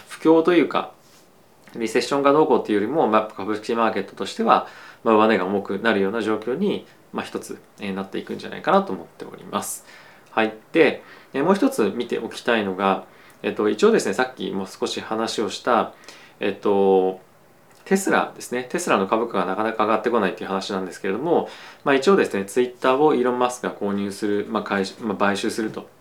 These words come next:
いうことが今注目非常に集めてますけれども、まあ、それに伴って、えっと、一応ですね、あの、イーロン・マスクが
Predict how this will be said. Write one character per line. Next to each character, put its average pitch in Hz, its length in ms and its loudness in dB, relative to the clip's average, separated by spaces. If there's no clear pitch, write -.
い 110 80 0
う 101 60 0
こ 117 100 0
と 160 100 2
が 113 140 6
今 95 260 0
注 113 160 -4
目 101 160 -6
非 110 120 -6
常 104 100 0
に 98 180 -4
集 - 60 -8
め 113 100 -2
て 95 80 -6
ま 90 120 -6
す - 100 -16
け - 60 -6
れ - 80 -6
ど 113 80 -4
も、 147 300 2
ま - 40 -8
あ、 - 20 -10
そ - 140 0
れ 151 60 6
に 156 60 4
伴 156 280 0
っ 156 120 -8
て、 151 380 0
え 110 80 -2
っ - 20 -2
と、 107 140 2
一 107 160 2
応 143 80 6
で - 80 2
す - 80 -10
ね、 95 160 -4
あ 101 120 -2
の、 95 320 -2
イ 123 60 0
ー - 20 2
ロ 123 120 2
ン・ 123 40 -2
マ 123 120 0
ス - 100 -12
ク 92 240 -4
が 135 340 2